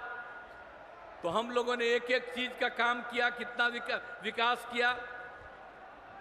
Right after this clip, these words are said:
और आप जानते हैं, अब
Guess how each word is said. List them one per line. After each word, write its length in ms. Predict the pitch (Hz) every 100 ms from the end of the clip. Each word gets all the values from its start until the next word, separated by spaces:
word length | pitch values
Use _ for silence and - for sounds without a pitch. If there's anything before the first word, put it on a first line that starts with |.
| -
और 140 | 180
आप 260 | 214 233 233
जानते 360 | 214 233 220 262
हैं, 420 | 247 262 269 - - - - - - - - - - - - -
अब 220 | 185 269